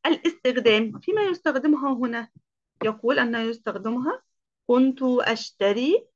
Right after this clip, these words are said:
حسنًا، "كنت أشتري، كنت أشتري ما تحتاج أسرتي بهذه الدراجة، وأيضًا وأتنزه بها". يبقى الأس-، الاستخدام هنكتب يا شباب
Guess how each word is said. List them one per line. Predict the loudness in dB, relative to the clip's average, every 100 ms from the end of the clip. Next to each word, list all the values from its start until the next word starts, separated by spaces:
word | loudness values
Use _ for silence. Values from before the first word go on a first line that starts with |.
| _
حسنًا، | -12 -10 -6 -4 -2 -4 -6 _ _ _ _ _ _ _ _
"كنت | -2 -2 -2 -4
أشتري، | -4 -6 -8 -4 -2 2 0 0 _ _ _ _ _ _ _ _ _ _ _ _ _ _ _ _ _ _ _ _ _ _ -14
كنت | -10 -10 -4
أشتري | 0 0 0 -2 -2 0 -2
ما | -2 -6
تحتاج | -8 -6 0 0 0
أسرتي | -4 -8 -8 -6 -4 -4
بهذه | -4 -4 -6 -8 -8
الدراجة، | -4 -6 -4 -4 -2 -2 -4 _ _ _ _ _ _
وأيضًا | -4 -2 -2 -6 -4 -2 -2
وأتنزه | -4 -4 -4 -4 -4 -2 0 2 2 0
بها". | 0 -6 _ _ _ _ _ _ -8
يبقى | -6 -4
الأس-، | -8 -12 -20 _ _ -10
الاستخدام | -8 -8 -8 -8 -4 -2 -2 -4
هنكتب | -6 -12 _ -8 -6
يا | -6
شباب | -6 -6 -6 -8